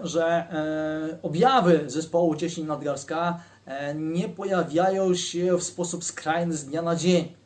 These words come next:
To znaczy, że wczoraj było dobrze, a dzisiaj, e, pacjent nie może ruszyć ręką, albo dzisiaj mu klucze wypadają z ręki, tak? Czy nie może napić się herbaty, bo kubek mu wypada.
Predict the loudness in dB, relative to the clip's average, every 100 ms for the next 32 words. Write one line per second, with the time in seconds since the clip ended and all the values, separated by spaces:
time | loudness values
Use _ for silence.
0 | _ _ -12 -2 0 0 -4 -2 -2 -2
1 | -2 0 2 0 0 0 2 2 2 0
2 | 0 -2 -6 -6 -4 0 0 0 -4 -6
3 | -4 -4 -4 -6 -6 -4 -2 -4 -4 -4
4 | -4 -6 -8 -8 -6 -6 -4 -6 -6 -6
5 | -4 -6 -4 -8 -10 -10 -8 -10 -10 -12
6 | -14 -8 -6 -6 -12 -12 -10 -8 -8 -10
7 | -14 -10 -4 -2 -2 -6 -20 -20 -20 -16
8 | -6 -2 0 -2 -8 -10 -8 -8